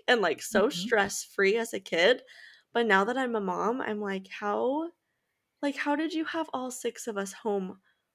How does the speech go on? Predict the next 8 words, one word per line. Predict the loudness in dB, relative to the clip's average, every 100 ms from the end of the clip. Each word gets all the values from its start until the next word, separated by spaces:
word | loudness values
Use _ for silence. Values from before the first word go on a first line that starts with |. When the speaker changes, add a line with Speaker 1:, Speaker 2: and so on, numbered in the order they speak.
| _ _
Speaker 1:
all | -2 0 0
day | -4 -6
long | -4 -4 -4 -2 -2 -4 -8 _ _ _ -6
every | -2 4 6 4
<laughs> |
single | 2 0 2 2 2 2
Speaker 2:
<laughs> | 4
Speaker 1:
summer, | 6 6 4